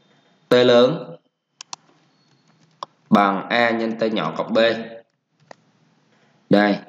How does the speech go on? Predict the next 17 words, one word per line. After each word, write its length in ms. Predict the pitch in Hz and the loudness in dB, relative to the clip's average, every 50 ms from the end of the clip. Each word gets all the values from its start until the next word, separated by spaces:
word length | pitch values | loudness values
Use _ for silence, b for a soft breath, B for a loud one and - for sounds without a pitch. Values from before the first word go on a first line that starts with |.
| - _ _ - | -20 _ _ -6
thường 280 | - 110 107 101 104 | 0 2 2 4 4
là 200 | 101 101 - - - | 2 0 0 -2 -2
y 320 | - 135 135 131 127 113 | 0 2 2 2 2 2
bằng 180 | 117 110 104 98 | 0 -2 -2 -2
A 160 | 92 123 135 | -6 -6 -6
x 120 | 151 - | -6 -8
cộng 180 | - 117 95 107 | -10 -10 -8 -2
B. 40 | 113 117 127 123 123 - - - - - _ _ _ _ _ - | 0 0 2 0 0 -4 -10 -16 -20 -20 _ _ _ _ _ -4
Thì 80 | 104 | -2
A 160 | 107 110 117 | 0 0 0
B 80 | 120 127 | 0 0
là 220 | 123 120 117 - | 0 0 0 -2
hai 140 | 117 117 117 | -4 -4 -4
hệ 120 | 117 90 - | -4 -6 -6
số 160 | - 135 127 - | -10 -12 -10 -6
chưa 120 | 135 117 | -4 -2
biết. 360 | 127 147 175 170 - - - | 0 0 -2 -2 -6 -14 -18